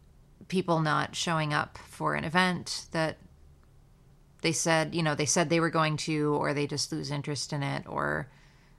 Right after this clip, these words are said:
um, I know that that's, that's happening right now with some people that I know, that they're just so frustrated by the fact that they're, you know, people just aren't showing up to the protests that they're scheduling.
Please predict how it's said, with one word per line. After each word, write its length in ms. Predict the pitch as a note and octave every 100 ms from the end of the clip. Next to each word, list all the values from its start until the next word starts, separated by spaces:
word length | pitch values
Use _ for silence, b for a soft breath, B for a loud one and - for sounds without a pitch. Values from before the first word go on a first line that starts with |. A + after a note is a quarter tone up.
| -
um, 360 | F3 D3+ C#3 C3+
I 100 | -
know 160 | E3+ D#3
that 220 | D3+ D3 - - b b b - -
that's, 400 | F3 E3 - -
that's 280 | - E3 D#3
happening 340 | F3 G3+ D3+ C#3+
right 160 | C#3+
now 180 | D3+ C#3+
with 100 | D3
some 160 | - D3
people 220 | C#3 D3
that 140 | D3+
I 120 | -
know, 220 | - - -
that 160 | -
they're 160 | - -
just 440 | - - - - b b b b b b b -
so 640 | - - E3+ D#3+ D#3 C#3+ - -
frustrated 720 | - G3+ A3 - D#3+ D3 D3
by 140 | D3 D3
the 80 |
fact 320 | - D3 C#3+ D#3+
that 180 | D3+ - -
they're, 400 | E3 D#3 D3+ D3+ -
you 80 | D#3+
know, 220 | C#3 C3 - - - - - - - - - - - -
people 260 | D#3 D#3+
just 180 | D#3+ D3+
aren't 160 | E3 E3
showing 280 | - E3+ F3
up 300 | B3 - -
to 100 | E3+
the 60 | D#3+
protests 640 | A3 A3+ E3 - - -
that 180 | E3 D#3+
they're 340 | D#3+ D3+ D#3 F3+ - -
scheduling. 640 | - - - - - F3